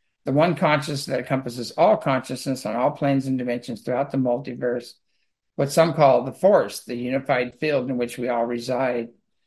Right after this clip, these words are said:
You know, in its most unlimited expression, God, creator, great spirit is love, the most powerful force in the universe. It's the cosmic glue that births and holds everything together. So where's the love in all this disempowering division games?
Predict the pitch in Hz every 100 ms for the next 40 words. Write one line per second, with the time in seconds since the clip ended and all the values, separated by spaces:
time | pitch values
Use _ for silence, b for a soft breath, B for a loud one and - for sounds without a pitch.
0 | _ _ _ - 131 123 - 139 139 143
1 | 139 - 147 160 160 151 170 190 151 143
2 | - 143 139 - 143 127 131 127 143 139
3 | 143 131 139 127 131 135 - 139 127 120
4 | 120 135 135 143 143 143 123 120 - 131
5 | 123 127 117 - 101 98 - 113 117 135
6 | 143 139 139 135 - - _ _ _ _
7 | _ - 139 143 - 151 143 143 139 -
8 | 139 143 131 - 139 139 143 139 120 113
9 | 123 123 123 135 139 139 139 123 131 123
10 | 131 135 120 _ _ _ _ _ _ -
11 | 151 143 208 240 143 127 147 151 127 131
12 | 135 135 - 151 143 131 123 131 127 120
13 | 123 123 123 127 135 127 120 117 - -
14 | - -